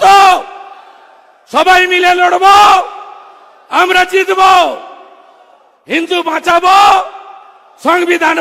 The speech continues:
বাঁচাবো। আর বলবো,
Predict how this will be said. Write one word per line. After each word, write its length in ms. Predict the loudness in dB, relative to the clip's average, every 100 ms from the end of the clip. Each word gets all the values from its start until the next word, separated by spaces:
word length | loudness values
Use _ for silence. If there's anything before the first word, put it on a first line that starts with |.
| -6
বাঁচাবো। 440 | -6 -6 -6 -8 -10 -14 -20 -20 _ _ _ _ _ _ _ _ _ _ _ _ _ _ _ _ _
আর 260 | -4 -4 -4 -6
বলবো, 320 | -8 -2 2